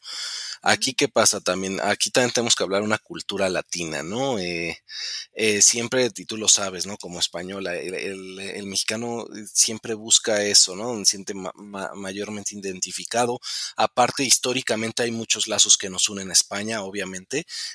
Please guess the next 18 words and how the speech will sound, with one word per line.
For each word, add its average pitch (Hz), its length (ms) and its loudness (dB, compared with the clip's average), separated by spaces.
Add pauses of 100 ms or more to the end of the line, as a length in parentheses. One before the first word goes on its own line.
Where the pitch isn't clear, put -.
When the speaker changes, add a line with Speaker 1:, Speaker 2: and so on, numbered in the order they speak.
Speaker 1:
Entonces, 117 440 2
siempre 113 320 2
el 101 80 -4
mexicano, 113 500 -2
pues, 98 260 2
de 98 120 0
los 90 120 4
primeros 107 400 0
destinos 95 440 2
donde 90 240 -8
busca, 117 260 -4
pues, - 200 2
es 92 100 4
Italia 95 340 -2
y 87 60 -2
España, 113 440 2
porque 90 200 -14
también 104 340 -2